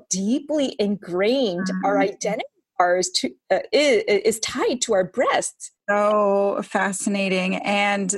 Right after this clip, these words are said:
Speaker 2: uh, heart-wrenching because we do want to be the woman that is like, "This does not define me," but it goes so much deeper. Like,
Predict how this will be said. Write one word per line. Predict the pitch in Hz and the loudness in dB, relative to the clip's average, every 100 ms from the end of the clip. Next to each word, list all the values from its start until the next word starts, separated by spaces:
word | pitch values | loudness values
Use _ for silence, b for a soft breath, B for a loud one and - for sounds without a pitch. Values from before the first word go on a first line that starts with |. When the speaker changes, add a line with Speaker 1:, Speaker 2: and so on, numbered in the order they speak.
| - | -4
Speaker 2:
uh, | 185 190 - | -2 -2 -2
heart-wrenching | - 202 226 208 190 180 202 185 180 | 0 0 0 0 0 0 -2 -2 -2
because | 190 - 202 185 190 - | -4 -2 -2 -2 -6 -8
we | 185 208 196 | -4 -2 0
do | 175 233 | 0 2
want | 269 175 - | 2 0 -2
to | 180 | -4
be | 165 | -2
the | 165 165 | -2 -2
woman | 160 156 160 | -2 -2 -2
that | 156 156 | -2 -4
is | 156 | -2
like, | 165 156 - - | -2 0 -2 -8
"This | 185 165 208 440 - | -12 -2 0 0 -2
does | 196 180 156 | -2 -2 -2
not | 180 175 170 - | -2 0 0 -2
define | 175 160 165 165 170 170 | -4 -2 0 0 0 -2
me," | 175 233 | 0 0
but | 220 - | 0 -2
it | 202 233 _ | -2 -4 _
goes | 202 202 185 | 0 2 0
so | - - 190 202 | 0 0 2 2
much | 190 165 - | 0 0 -2
deeper. | 175 160 175 | -4 -2 0
Like, | 175 165 | 0 -2